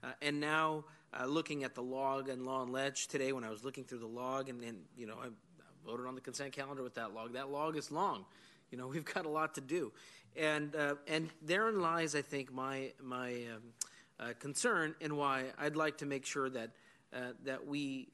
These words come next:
go back to the, the, the, the initial point that I think is important, which is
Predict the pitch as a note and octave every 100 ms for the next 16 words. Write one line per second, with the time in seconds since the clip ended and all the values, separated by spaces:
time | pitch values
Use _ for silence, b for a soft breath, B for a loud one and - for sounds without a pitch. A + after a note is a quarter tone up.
0 | - C#3+ C3+ B2 D3 G#3 - F3 D3 C3
1 | B2+ B2+ C3 B2+ B2+ - - - - C#3
2 | C3 - D3 D3 E3 - E3 C3+ - D3
3 | C#3+ C#3 B2+ B2+ C#3 - D3 C3 C3 B2
4 | A2+ - A3+ F3+ D3 - C3+